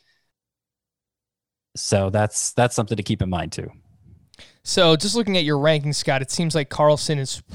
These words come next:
Speaker 2: probably gonna climb into the top forty-five outfielders, maybe closer to forty. Uh, but based on the names that I just mentioned, he's probably gonna land in that range for now, and obviously has the ability to climb,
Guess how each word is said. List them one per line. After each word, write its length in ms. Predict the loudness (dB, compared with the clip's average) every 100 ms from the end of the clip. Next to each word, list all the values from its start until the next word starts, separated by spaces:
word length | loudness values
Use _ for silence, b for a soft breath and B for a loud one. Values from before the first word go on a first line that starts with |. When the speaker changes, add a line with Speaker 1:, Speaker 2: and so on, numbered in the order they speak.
| 0
Speaker 2:
probably 540 | 4 4 4 0 -2
gonna 220 | 0 -2
climb 360 | -2 0 2 2
into 440 | -2 -2 -4 -4
the 140 | -6 -10
top 440 | -8 -6 -4 -6
forty-five 960 | -16 -2 0 0 -2 -2 2 4 4
outfielders, 640 | 4 2 0 -4 -2 -4 -4
maybe 240 | -4 -4
closer 360 | -4 -4 -2 -4
to 120 | -6
forty. 500 | -6 2 2 2 -2 b b b b
Uh, 140 | -2
but 180 | 0 -2
based 240 | -2 -2 0
on 60 |
the 60 | -2
names 200 | -2 -2
that 80 | -4
I 60 |
just 180 | -4 -6
mentioned, 260 | -6 -6 -8
he's 120 | -6
probably 280 | -4 -4 -4
gonna 240 | -6 -8 b b
land 300 | 0 2 2
in 80 | 2
that 180 | 2 2
range 280 | 0 -2 2
for 120 | 4
now, 260 | 4 4 0
and 240 | -4 -6 -2
obviously 380 | 0 0 0
has 180 | 0 0
the 100 | -2
ability 460 | -2 -2 -2 -2 -4 b b -6
to 100 | -4
climb, 600 | 2 4 4 2 -2